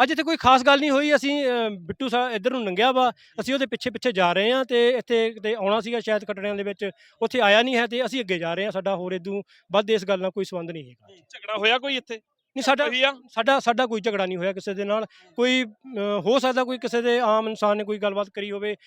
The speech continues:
Speaker 1: ਪਰ ਉਹ ਕਿਸਾਨ ਯੂਨੀਅਨ ਦਾ, ਆਪਣੀ ਜ-, ਜਮਹੂਰੀ ਕਿਸਾਨ ਸਭਾ ਦਾ ਉਹ ਹਿੱਸਾ ਨਹੀਂ ਹੈ ਬੰਦਾ, ਜੇ ਕੋਈ ਇਸ ਤਰ੍ਹਾਂ ਦੀ ਉਹਨੇ ਗੱਲ ਕੀਤੀ ਹੋਵੇ ਤਾਂ।
Speaker 2: ਠੀਕ ਹੈ, ਧੰਨਵਾਦ ਜੀ।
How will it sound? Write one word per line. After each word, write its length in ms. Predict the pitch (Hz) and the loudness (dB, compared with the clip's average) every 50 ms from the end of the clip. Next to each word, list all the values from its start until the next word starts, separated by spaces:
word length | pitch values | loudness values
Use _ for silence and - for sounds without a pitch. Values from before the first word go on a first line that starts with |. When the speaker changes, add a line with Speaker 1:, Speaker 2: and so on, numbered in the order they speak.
| _ _ _ | _ _ _
Speaker 1:
ਪਰ 100 | 220 220 | 0 2
ਉਹ 200 | 233 240 247 240 | 4 4 2 0
ਕਿਸਾਨ 320 | - 220 - 214 220 226 214 | -2 -2 0 0 0 2 0
ਯੂਨੀਅਨ 240 | 220 233 240 247 233 | -2 -2 -2 -2 0
ਦਾ, 140 | 233 226 226 | 2 2 2
ਆਪਣੀ 300 | 208 - 220 220 220 202 | 0 0 -2 -4 -2 -4
ਜ-, 420 | 180 208 196 196 190 185 185 175 | -4 -4 -4 -2 -4 -6 -8 -10
ਜਮਹੂਰੀ 280 | 180 196 208 196 208 196 | -8 -4 -4 -2 -4 -4
ਕਿਸਾਨ 240 | 196 202 196 196 | -4 -4 -4 -4
ਸਭਾ 200 | - 208 196 214 | -4 -4 -4 -2
ਦਾ 200 | 208 214 214 208 - _ _ _ - | -2 -2 -2 -4 -6 _ _ _ -4
ਉਹ 100 | 233 202 | -2 -2
ਹਿੱਸਾ 300 | 190 202 - - 254 226 | -2 -4 0 0 0 2
ਨਹੀਂ 160 | 202 214 226 | 2 0 -2
ਹੈ 120 | 180 185 170 | -2 -4 -6
ਬੰਦਾ, 240 | 170 170 170 175 165 | -8 -8 -8 -8 -8
ਜੇ 120 | 165 165 | -8 -8
ਕੋਈ 260 | 156 175 175 180 170 - _ _ _ _ 196 | -8 -6 -8 -8 -8 -12 _ _ _ _ -6
ਇਸ 60 | 180 - | -4 -4
ਤਰ੍ਹਾਂ 200 | 202 185 180 175 | -4 -4 -4 -4
ਦੀ 120 | 165 170 180 | -6 -8 -10
ਉਹਨੇ 140 | 185 185 | -10 -8
ਗੱਲ 180 | 156 165 151 165 | -10 -10 -12 -10
ਕੀਤੀ 280 | - 208 170 _ 180 139 | -14 -16 -14 _ -14 -16
ਹੋਵੇ 200 | 120 123 123 143 - | -14 -18 -20 -16 -14
ਤਾਂ। 100 | 170 143 | -14 -14
Speaker 2:
ਠੀਕ 80 | 120 | -14
ਹੈ, 60 | - - _ | -18 -20 _
ਧੰਨਵਾਦ 340 | - 320 403 _ - 143 - | -20 -20 -18 _ -20 -20 -20
ਜੀ। 400 | _ _ _ _ _ - - _ | _ _ _ _ _ -20 -20 _